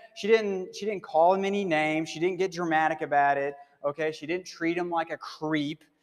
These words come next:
all right? She just calmly looked within and stated exactly how she felt and how this person's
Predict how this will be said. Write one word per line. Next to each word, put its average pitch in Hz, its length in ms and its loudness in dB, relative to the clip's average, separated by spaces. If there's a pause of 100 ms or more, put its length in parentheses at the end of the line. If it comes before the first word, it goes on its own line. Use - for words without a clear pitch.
(280)
all 139 80 4
right? 151 180 6
She 180 140 -4
just 180 260 -2
calmly 208 960 0 (260)
looked 156 600 0 (260)
within 147 760 -4 (1600)
and 139 160 -4
stated 151 460 -2
exactly 175 720 -2
how 175 240 -4
she 160 280 -10
felt - 600 -2 (1120)
and 151 100 -2
how 175 240 0
this 180 180 -2
person's 175 760 -2